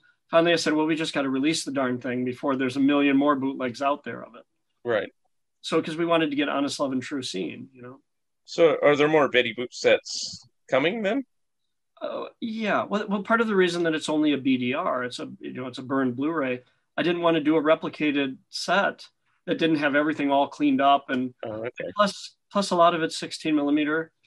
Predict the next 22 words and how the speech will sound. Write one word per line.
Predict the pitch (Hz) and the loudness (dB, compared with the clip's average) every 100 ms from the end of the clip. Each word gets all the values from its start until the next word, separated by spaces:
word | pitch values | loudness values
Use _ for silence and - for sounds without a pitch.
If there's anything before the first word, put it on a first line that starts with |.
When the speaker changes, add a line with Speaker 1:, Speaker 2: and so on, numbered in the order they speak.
| _ _ - | _ _ -4
Speaker 1:
I'm | - | -2
hoping | 160 185 247 240 143 | 0 0 0 0 0
that | 131 | -2
someday | - 185 247 170 127 | -2 0 2 2 0
we | 127 127 | -2 -4
could | 139 | -4
license | 139 160 190 175 | -2 -2 -4 -8
those | 127 113 | -8 -12
films, | - - - - - _ _ _ - | -12 -16 -16 -18 -20 _ _ _ -6
Speaker 2:
I | - | -2
Speaker 1:
or | 151 | 2
Speaker 2:
see. | |
Speaker 1:
maybe | 151 147 131 | 2 2 -2
somebody | 185 233 196 139 | 2 4 4 2
will, | 127 123 131 _ _ _ _ | 0 -4 -6 _ _ _ _
and | 156 156 | 0 0
put | 165 160 | 0 -2
them | 151 | 2
out | 147 147 143 139 - | 2 4 2 0 -4
in | 143 135 | 0 0
pristine | - 139 - 139 127 123 | 0 -6 -2 -2 0 -2
copies. | 156 90 95 117 - - | -4 -6 -6 -16 -16 -18